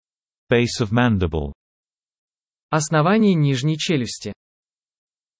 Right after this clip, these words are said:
Speaker 1: Mandibular symphysis.
Speaker 2: Подбородочный симфиз.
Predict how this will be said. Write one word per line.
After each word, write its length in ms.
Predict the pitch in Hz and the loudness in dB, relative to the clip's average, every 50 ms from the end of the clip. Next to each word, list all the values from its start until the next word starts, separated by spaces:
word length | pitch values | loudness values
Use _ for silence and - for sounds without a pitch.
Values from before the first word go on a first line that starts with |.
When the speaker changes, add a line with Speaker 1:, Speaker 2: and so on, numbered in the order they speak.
| _ _ _ _ _ _ _ _ _ _ - | _ _ _ _ _ _ _ _ _ _ -4
Speaker 1:
Mandibular 600 | 117 123 123 127 120 107 131 120 - 123 110 110 107 | -2 0 2 2 2 2 0 0 0 2 2 2 0
symphysis. 680 | 101 - - 143 123 107 - 104 92 - - 78 76 - - - - _ _ _ _ _ _ _ _ _ _ _ _ _ _ _ _ _ _ _ _ _ _ _ | 0 -2 -2 -2 -2 -2 -4 -6 -6 -6 -6 -8 -8 -8 -14 -18 -20 _ _ _ _ _ _ _ _ _ _ _ _ _ _ _ _ _ _ _ _ _ _ _
Speaker 2:
Подбородочный 760 | - 147 135 131 151 160 175 185 175 165 156 - - 165 156 | -4 -2 0 2 2 2 2 2 0 -2 -4 -4 -4 -4 -4
симфиз. 420 | 151 - 165 156 151 - 156 123 | -2 -2 -4 -4 -4 -4 -6 -6